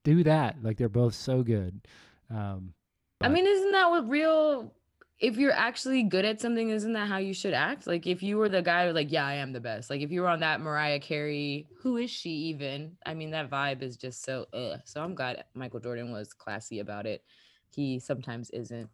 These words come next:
Speaker 2: about questions he gets asked, so.
Speaker 1: Sometimes he takes it personally. <laughs>
Speaker 2: Get those kids. <laughs>
Speaker 1: Yeah. Um, did he actually say that? I don't know, but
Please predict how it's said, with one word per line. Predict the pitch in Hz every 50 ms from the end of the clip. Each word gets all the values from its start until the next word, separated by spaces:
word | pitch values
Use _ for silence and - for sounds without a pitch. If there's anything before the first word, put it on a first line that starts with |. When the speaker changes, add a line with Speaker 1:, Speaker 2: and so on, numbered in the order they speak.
| _ _ -
Speaker 2:
about | 113 110 107 120 123
questions | - - 127 127 - - - 127 131 - _
he | 139
gets | 143 139 - _ -
asked, | 160 156 156 147 _ _ _ - - _
so. | 143 147
Speaker 1:
Sometimes | 147 - 123 107 117 117 107 95
he | 110
takes | - 110 101 - 104
it | -
personally. | - 101 101 - - 110 104 104 - - - - - - - - - - _ _
<laughs> | - - - - - 175 - - -
Speaker 2:
Get | 175 165 156
those | - 156 143 131
kids. | - - 156 143 135 131 131 135 - - - - _
<laughs> | _ - - - - - -
Speaker 1:
Yeah. | 156 151 139 127 117 110 104 135 - _ -
Um, | 160 143 139 143 143 139 135 131 131 127 123 120 117 120 - _ _ _ - - _ _ - _
did | 175 180
he | 240 285
actually | 285 247 - - 247 226
say | - - 240 226 220
that? | 220 214 196 170
I | 151 143
don't | 120 110 104
know, | 104 101 101 101
but | 98 113 110 110